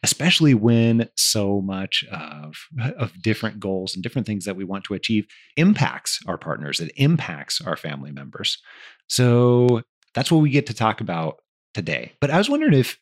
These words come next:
before we talk about the how, could you share a little bit about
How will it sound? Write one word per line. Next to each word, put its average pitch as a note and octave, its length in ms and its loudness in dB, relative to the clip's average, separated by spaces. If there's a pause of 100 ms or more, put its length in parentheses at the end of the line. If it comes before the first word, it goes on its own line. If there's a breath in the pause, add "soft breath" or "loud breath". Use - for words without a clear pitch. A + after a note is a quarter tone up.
(120)
before C#3 480 4
we A2+ 300 2
talk G2+ 240 -2
about - 260 -6
the - 60 -12
how, - 500 -4 (880 loud breath)
could A2 120 0
you F3 80 6
share G#3+ 180 2
a D#3+ 60 4
little B2 180 4
bit A2 100 2
about F2 240 -4